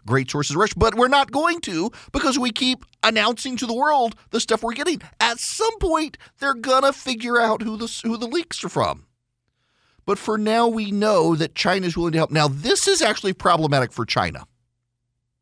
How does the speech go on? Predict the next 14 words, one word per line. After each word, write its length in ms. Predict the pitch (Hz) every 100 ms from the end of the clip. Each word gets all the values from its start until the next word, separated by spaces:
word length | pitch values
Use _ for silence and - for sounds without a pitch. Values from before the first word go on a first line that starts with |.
| _ _ _ _ _ _ _ _ _ - -
And 180 | 170 185
it's 140 | 190 -
problematic 540 | 247 254 233 214 202
for 120 | 190
Xi 140 | 147 175
Jinping 480 | 160 143 160 110
because 320 | 110 - 143 -
he 80 |
really 420 | 131 139 190 156 113
wants 640 | 95 120 117 90 - - 113
an 80 |
alliance 480 | 107 101 101 90 -
with 100 | 87
Russia. 420 | 85 78 - -